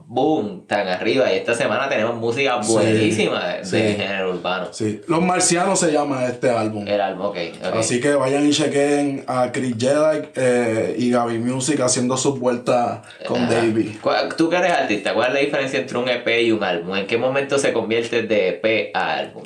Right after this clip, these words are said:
Speaker 2: Mano, yo creo que después de, es, es co-, es el concepto que tú quieras brindar, de verdad, pero cuando tú traes un concepto corto de tres canciones, cuatro
Speaker 1: Ujú.
Speaker 2: canciones, para mí eso yo lo considero un E P.
Speaker 1: Ok, ok.
Speaker 2: Ya cuando tú añades más, tienes,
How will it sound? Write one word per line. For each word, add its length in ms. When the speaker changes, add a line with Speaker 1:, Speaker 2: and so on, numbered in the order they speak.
Speaker 2:
Mano, 260
yo 140
creo 220
que 80
después 680
de, 540
es, 180
es 120
co-, 220
es 160
el 220
concepto 500
que 100
tú 140
quieras 280
brindar, 360
de 180
verdad, 320
pero 220
cuando 260
tú 140
traes 240
un 160
concepto 640
corto 600
de 180
tres 240
canciones, 840
cuatro 260
Speaker 1:
Ujú. 80
Speaker 2:
canciones, 440
para 220
mí 120
eso 160
yo 100
lo 100
considero 360
un 460
E 80
P. 80
Speaker 1:
Ok, 140
ok. 580
Speaker 2:
Ya 140
cuando 320
tú 120
añades 480
más, 380
tienes, 460